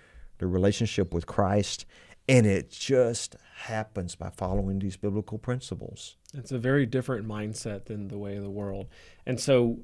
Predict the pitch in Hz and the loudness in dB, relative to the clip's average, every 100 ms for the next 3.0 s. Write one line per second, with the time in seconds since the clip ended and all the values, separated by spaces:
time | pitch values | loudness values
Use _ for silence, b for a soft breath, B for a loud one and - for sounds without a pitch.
0 | - - - - - - - 117 - - | -16 -20 -20 -20 -20 -14 -8 -8 -8 -16
1 | - 147 123 - - 117 104 107 - 123 | -4 -2 -2 -6 -14 -12 -8 -10 -4 -4
2 | 101 101 104 98 101 95 107 101 98 | -4 -6 -6 -6 -6 -6 -6 -6 -6